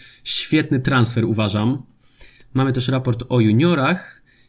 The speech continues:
i widzimy, że ten potencjał się zmienił troszkę na niekorzyść, niestety. Aliego już sobie weźmiemy. Mm, i Ali to jest piłkarz, który, myślę, że może zostać w naszym zespole.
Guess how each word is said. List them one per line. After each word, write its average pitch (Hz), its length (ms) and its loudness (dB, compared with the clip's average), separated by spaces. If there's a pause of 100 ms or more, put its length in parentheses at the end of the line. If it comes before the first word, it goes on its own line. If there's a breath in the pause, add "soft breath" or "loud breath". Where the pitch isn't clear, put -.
(140 soft breath)
i 143 80 -4
widzimy, 143 280 0
że 131 140 -2
ten 131 160 0
potencjał 135 400 -2
się 127 140 0
zmienił 131 340 2
troszkę 127 320 0
na 120 300 2
niekorzyść, 123 840 2
niestety. 123 540 0 (440 loud breath)
Aliego 175 400 4
już 143 140 0
sobie 135 220 0
weźmiemy. 143 640 2 (1000)
Mm, 131 380 -4
i 147 200 0
Ali 175 240 2
to 180 80 -2
jest 147 200 -4
piłkarz, 139 460 -2
który, 180 260 0
myślę, 175 280 0
że 147 420 -4
może 131 400 2
zostać 120 480 0
w - 20 0
naszym 113 280 0
zespole. 110 640 -2